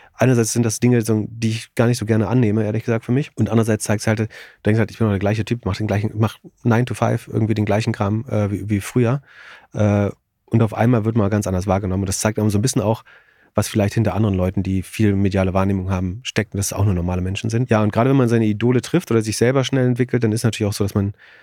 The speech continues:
teilweise auch Leute entweder so entzaubert für sich selber oder überholt im Leben. Das hast du sicherlich auch schon, äh, oft gemerkt.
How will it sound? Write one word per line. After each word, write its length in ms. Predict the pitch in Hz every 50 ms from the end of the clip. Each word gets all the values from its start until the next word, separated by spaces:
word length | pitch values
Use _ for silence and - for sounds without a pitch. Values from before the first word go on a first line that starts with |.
| _ _ _ _ -
teilweise 320 | - 110 110 113 110 110
auch 80 | 101 104
Leute 480 | 110 107 110 - 117 107 107 104 104 - - _ _ _ _
entweder 360 | - 120 117 110 120 113 110
so 80 | 110
entzaubert 480 | 107 107 107 - 120 120 139 143 151 143
für 100 | - 147
sich 140 | 139 143 131
selber 460 | - - 135 139 139 135 139 139 135
oder 160 | - 113 117 117
überholt 440 | 104 110 110 101 113 127 143 147
im 100 | 135 135
Leben. 180 | 131 131 127 127
Das 120 | 110 110 110
hast 80 | - -
du 40 | 110
sicherlich 240 | 104 110 110 107
auch 100 | 101 101 110
schon, 280 | - 110 101 101 110 - -
äh, 100 | 107 101
oft 240 | 92 90 98 -
gemerkt. 340 | - 104 104 110 120 127 -